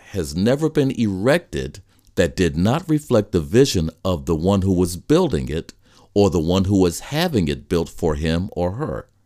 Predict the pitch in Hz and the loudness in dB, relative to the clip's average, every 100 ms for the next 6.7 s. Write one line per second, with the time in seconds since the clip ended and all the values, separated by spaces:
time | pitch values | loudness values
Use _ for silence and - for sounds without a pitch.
0 | _ _ - - - 82 - - 170 156 | _ _ -20 -20 -8 -6 -4 -4 -2 -4
1 | - 139 202 123 80 80 - 90 73 101 | -4 0 2 2 -2 -2 -2 -2 2 2
2 | 95 80 90 80 - 82 - 85 - - | 2 -2 -2 -2 -2 -2 -2 -6 -6 -8
3 | 73 - 98 82 78 69 76 85 180 113 | -10 -4 -2 -2 -6 -8 -6 -2 -2 -4
4 | 58 - _ _ _ _ - - - 160 | -8 -14 _ _ _ _ -20 -16 0 0
5 | 110 76 156 104 76 65 - 92 - - | 0 2 2 2 -2 -4 -2 -2 -2 -2
6 | 123 80 - 120 92 - | 0 0 -4 -2 0 -2